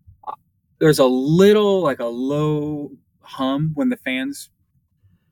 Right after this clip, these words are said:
on full blast. So maybe if you're recording, you can just turn the speed down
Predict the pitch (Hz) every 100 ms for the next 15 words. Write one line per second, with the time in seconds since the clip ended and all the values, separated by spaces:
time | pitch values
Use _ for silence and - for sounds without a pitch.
0 | _ 127 135 156 - 190 190 202 247 -
1 | - _ _ _ _ _ _ - 143 139
2 | 135 131 131 - 123 113 - 220 226 135
3 | 131 131 - 117 110 - - 113 113 117
4 | _ _ _ - - 120 113 - 110 113
5 | 131